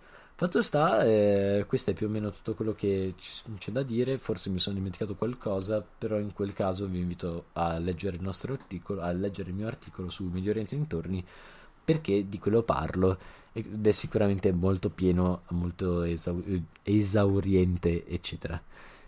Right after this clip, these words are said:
E niente, noi ci vediamo alla prossima. L'ultimo episodio di questa settimana sarà relativo agli angeli, vi parliamo di quattro angeli principali, eh, Israfil, eh, Michael, Jibril e,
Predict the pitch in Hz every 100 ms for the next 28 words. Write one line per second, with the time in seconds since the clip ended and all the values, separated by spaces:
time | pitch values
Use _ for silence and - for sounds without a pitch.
0 | - 139 123 135 147 87 98 - - 104
1 | 95 92 90 90 113 - - - 85 78
2 | 113 123 151 135 147 156 131 120 - 151
3 | 147 143 139 - 156 147 156 156 - 107
4 | 104 98 101 - 101 104 107 101 120 117
5 | 117 120 135 107 92 - 92 98 92 87
6 | - - 143 - - 104 95 90 87 95
7 | 90 - 107 107 127 147 - - - -
8 | - - 104 98 95 95 - - - _
9 | - - 131 123 139 131 - 98 87 82
10 | - - - - - 95 90 87 104 123
11 | - 120 131 156 170 156 - - _ -
12 | 95 107 120 143 175 190 - - _ _
13 | _ _ _ - 113 139 165